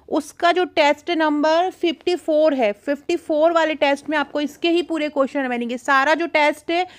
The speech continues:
पूरा टेस्ट फिफ्टी फ़ोर हमने एक जिला एक उत्पाद का ही बनाया है। इसमें आपको सारे उत्पाद के आप एमसीक्यू लगा पाएंगे।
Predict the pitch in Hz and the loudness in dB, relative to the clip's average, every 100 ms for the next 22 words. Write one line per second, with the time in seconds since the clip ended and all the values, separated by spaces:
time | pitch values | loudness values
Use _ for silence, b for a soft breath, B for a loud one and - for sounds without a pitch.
0 | B B - 320 339 330 302 294 339 320 | B B -6 0 0 0 -2 -2 -6 -6
1 | 320 302 330 311 330 330 311 320 294 302 | -8 -6 -6 -2 0 0 0 -2 -4 -4
2 | 277 320 311 285 294 285 285 269 - 285 | -2 2 2 0 -6 -2 -2 -2 -2 0
3 | 311 285 262 254 262 269 311 302 302 302 | 0 -2 -4 -2 -2 -4 -4 -4 -4 -6
4 | - 262 269 311 - 277 269 285 277 254 | 0 2 2 -2 -4 -4 -2 -4 -4 -4
5 | 247 277 269 277 240 226 226 220 220 220 | -4 -6 -6 -4 -2 -2 -2 -6 -6 -8